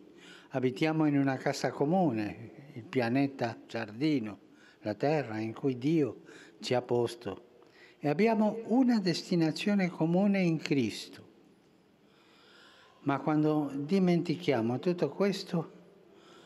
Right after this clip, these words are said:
la nostra interdipendenza diventa dipendenza di alcuni da altri. Perdiamo questa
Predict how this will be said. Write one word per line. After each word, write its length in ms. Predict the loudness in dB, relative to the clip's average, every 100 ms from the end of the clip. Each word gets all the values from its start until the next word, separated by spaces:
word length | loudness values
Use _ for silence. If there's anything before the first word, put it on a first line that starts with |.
| -12 -2
la 200 | 0 2
nostra 500 | 0 -2 -4 -4 -4
interdipendenza 1600 | 0 2 2 2 0 0 0 2 0 0 -2 -2 -4 -6 -4 -6 -8 -20 -20 -20 -20 -20 -20 -8
diventa 840 | -2 2 4 4 2 2 -2 -2 -12 -16 -18 -10
dipendenza 1160 | 0 0 2 2 2 2 2 2 0 -2 -4 -8 -20 -20 -20 -20 -20 -10
di 240 | -2 2
alcuni 800 | 2 2 0 -2 0 2 2 2
da 240 | 0 0 -2
altri. 680 | -6 -8 -12 -14 -14 -14 -18 -20 _ _ _ _ _ _ _ _ -20 _
Perdiamo 800 | -4 -2 0 0 0 0 -2 -4 -10 -20 -20 _ -20 -20 -20 -20 _
questa 600 | -2 0 0 -2 -2 -2